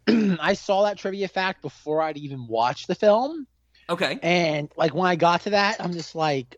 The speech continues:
Speaker 1: "Oh, okay." <laughs> And I kinda just shrugged. Um,
Speaker 2: My, my
Speaker 1: like
Speaker 2: problem is, with the end of the movie, is not the fact that Alec Baldwin sacrifices himself because she's pregnant.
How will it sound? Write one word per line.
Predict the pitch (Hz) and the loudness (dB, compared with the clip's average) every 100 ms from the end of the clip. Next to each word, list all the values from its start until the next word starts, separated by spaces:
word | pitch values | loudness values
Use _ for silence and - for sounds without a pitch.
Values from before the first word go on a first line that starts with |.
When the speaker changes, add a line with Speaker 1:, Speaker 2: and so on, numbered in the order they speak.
| - | -2
Speaker 1:
"Oh, | 151 202 156 117 101 - _ - | 4 6 4 0 -8 -20 _ -10
okay." | 143 170 156 147 170 180 - - _ _ _ | -6 0 2 2 -2 -6 -20 -20 _ _ _
<laughs> | - - | -12 -8
And | 214 - | -8 -4
I | 139 139 | -2 0
kinda | - 247 214 | 4 4 4
just | 190 - - | 2 -4 -4
shrugged. | 170 160 165 214 226 254 226 180 - - _ _ | 2 4 4 2 -2 -4 -6 -20 -20 -20 _ _
Um, | 180 185 170 160 | 2 4 4 4
Speaker 2:
My, | 269 | 4
my | 349 233 | 4 6
Speaker 1:
like | 294 240 | 4 6
Speaker 2:
problem | 311 349 349 311 294 | 8 8 8 2 0
is, | 214 - | -2 -4
with | 240 | -4
the | - 240 | 0 0
end | 285 | 0
of | 247 | -2
the | |
movie, | 254 294 233 | -2 -2 0
is | 214 | -2
not | 196 254 | 0 0
the | 294 | 0
fact | 226 247 254 | -2 -2 0
that | 214 - | -4 0
Alec | 185 220 185 | 2 2 0
Baldwin | 165 214 214 185 | 0 2 2 -2
sacrifices | - - 196 320 - - 143 127 120 | -4 0 0 0 -4 -2 0 0 -4
himself | 127 117 - 113 127 - | -10 -8 -6 -6 -6 -8
because | 143 190 | -4 -4
she's | - 143 - | -4 -6 -8
pregnant. | - 214 240 147 175 | 0 2 4 0 -2